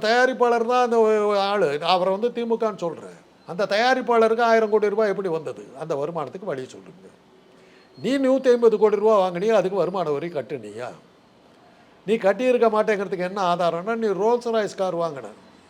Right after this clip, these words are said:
அறுபது கோடி ரூபாயில, அதுக்கு இறக்குமதி வரி கட்ட மாட்டேன்னு சொல்லி கேஸ் போட்டவன் நீ. நீ வந்து வரி, வருமான வரி கட்டியிருப்பியா நீ? பதில் சொல்லு. அந்த நூத்தி ஐம்பது கோடி ரூபாய்க்கு வருமான வரி கட்டினதுக்கான ஆதாரத்தை வந்து இதை காட்டு.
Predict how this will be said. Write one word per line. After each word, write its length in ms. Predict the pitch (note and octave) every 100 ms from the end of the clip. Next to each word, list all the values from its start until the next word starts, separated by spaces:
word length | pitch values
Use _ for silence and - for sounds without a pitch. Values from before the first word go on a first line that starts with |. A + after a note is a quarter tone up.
| - - - - -
அறுபது 340 | F3+ G3 F3
கோடி 200 | E3 D3+
ரூபாயில, 380 | C#3 D3 D3+ G2 F#2+ - - _ - - - - - - - -
அதுக்கு 420 | D3 A3+ A3+ G3+
இறக்குமதி 480 | E3 A3+ A3+ A3 F#3+
வரி 180 | F#3 E3+
கட்ட 280 | F3 F3 F#3+
மாட்டேன்னு 380 | E3+ F3+ F3 F3
சொல்லி 160 | F#3
கேஸ் 300 | F3+ G3+ F#3+ D3
போட்டவன் 360 | B2 A#2 G2
நீ. 100 | F2 - - _ _ _ _ -
நீ 100 | G3
வந்து 260 | A3+ A3 G#3
வரி, 240 | G3 G#3
வருமான 380 | F3 F#3 G#3+ F#3
வரி 140 | D3+
கட்டியிருப்பியா 540 | D3 D#3+ E3+ C#3 A#2 G2+
நீ? 180 | G2 B2+ G3+ - - - _ _ -
பதில் 220 | G#3+ A#3
சொல்லு. 240 | C3 F2 - _ _ _ _ _ _ _ _ _ _
அந்த 180 | F3 F#3
நூத்தி 260 | E3 A#3+ B3
ஐம்பது 260 | B3 A3
கோடி 180 | G#3 G#3+
ரூபாய்க்கு 300 | G#3+ B3 A#3+
வருமான 320 | A3+ A#3+ A#3+
வரி 160 | A3+ G#3
கட்டினதுக்கான 540 | A3 G#3 A3+ G#3+ G#3+
ஆதாரத்தை 500 | G3+ G3 A3 G#3 G3
வந்து 180 | G3 G#3+
இதை 180 | G3 -
காட்டு. 360 | G3 F#3+ G3+